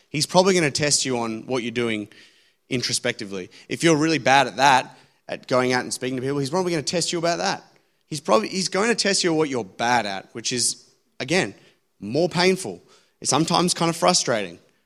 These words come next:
honestly. I went through training, <clears throat> so going through military training, uh, but six years ago,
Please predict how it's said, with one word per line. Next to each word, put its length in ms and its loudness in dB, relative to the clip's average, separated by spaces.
honestly. 480 0
I 300 4
went 240 -2
through 240 -6
training, 500 -2
<clears throat> 380 -4
so 180 -6
going 200 0
through 160 0
military 360 2
training, 420 2
uh, 440 4
but 280 -8
six 340 0
years 220 0
ago, 400 0